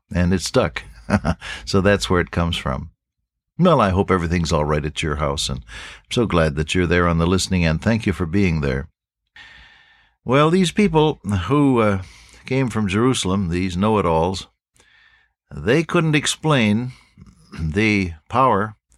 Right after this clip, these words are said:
by which our Lord Jesus Christ was casting out demons, and so all they could do was to ascribe it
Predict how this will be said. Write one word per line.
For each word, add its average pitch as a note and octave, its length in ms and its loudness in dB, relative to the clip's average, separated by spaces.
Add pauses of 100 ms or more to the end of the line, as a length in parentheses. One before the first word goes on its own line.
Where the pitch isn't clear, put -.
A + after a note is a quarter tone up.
(280)
by F#2+ 240 0
which A#2 240 -2
our G2+ 140 2
Lord A2 260 0
Jesus G2+ 400 -4
Christ G#2+ 480 -2
was F2+ 340 -4 (200)
casting G#2 400 -2
out F#2 200 -2
demons, G2 420 -2 (840)
and F#2 120 -6
so B2+ 120 0
all B2+ 200 4
they D3 100 2
could C3+ 140 0
do A#2+ 220 2
was G2+ 240 0
to G2 240 0
ascribe G#2 560 0
it G2 120 -2